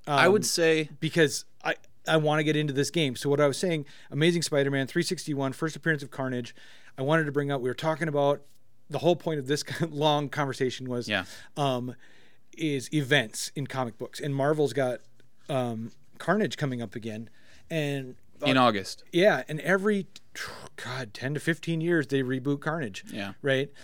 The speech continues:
Speaker 2: It originally came out in ninety-two, which is, I was just saying, I buying this issue for the second time. I think I got it at a good deal, and
Speaker 1: I think you did too.
Speaker 2: um, and so I'm not. Uh, the funny thing is, I'm excited that it's going up in price,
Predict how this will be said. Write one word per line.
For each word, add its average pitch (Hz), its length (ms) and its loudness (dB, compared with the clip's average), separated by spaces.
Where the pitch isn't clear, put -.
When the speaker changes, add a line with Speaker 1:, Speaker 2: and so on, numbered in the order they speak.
Speaker 2:
It 156 100 2
originally 143 320 0
came 151 160 -4
out 147 60 -2
in 135 80 -6
ninety-two, 139 840 -2
which 143 220 -2
is, 135 80 -2
I 135 60 4
was 131 100 0
just 123 100 -4
saying, 139 140 -2
I 123 100 -2
buying 139 320 0
this 147 160 -4
issue - 160 -6
for 127 80 -8
the 117 80 -6
second 139 320 -2
time. 123 220 -6
I 143 80 -2
think 143 200 -2
I 120 80 0
got 113 160 -4
it 107 120 -6
at 110 100 -8
a 107 60 -8
good 101 240 -10
deal, 107 280 -10
and 139 260 2
Speaker 1:
I 127 60 -2
think 127 100 0
you 127 80 4
did 123 140 -2
too. 127 200 -2
Speaker 2:
um, 131 420 0
and 151 280 -2
so 143 320 2
I'm 147 160 -4
not. 175 280 0
Uh, 131 340 -8
the 151 120 0
funny 262 200 2
thing 127 200 0
is, 113 480 -2
I'm 147 80 -2
excited 156 380 4
that 143 100 4
it's 127 120 -4
going 139 260 0
up 127 140 -2
in 123 100 0
price, 123 400 -4